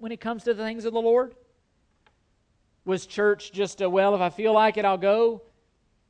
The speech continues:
Wednesday night, if I feel like it, I go. As long as I don't have anything else going on. What about moral excellence?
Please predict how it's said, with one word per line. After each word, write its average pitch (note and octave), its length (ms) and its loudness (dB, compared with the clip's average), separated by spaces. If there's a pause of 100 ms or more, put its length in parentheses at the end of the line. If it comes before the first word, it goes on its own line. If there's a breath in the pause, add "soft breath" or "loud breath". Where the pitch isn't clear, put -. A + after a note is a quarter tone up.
(100)
Wednesday G3 340 -8
night, G#3 280 0
if F#3+ 100 -2
I F3 80 -6
feel G3+ 180 0
like G#3 220 2
it, G3+ 80 -2
I F#3+ 80 2
go. G#3 480 -2 (1300)
As - 80 -14
long G#3 140 0
as F#3+ 80 -6
I - 20 -2
don't G3+ 120 -2
have G3 100 -2
anything G3+ 320 -6
else G3+ 160 -4
going G3+ 220 -4
on. A3 420 -2 (1800)
What G#3 140 -2
about A#3 160 4
moral G#3+ 340 2
excellence? - 640 -8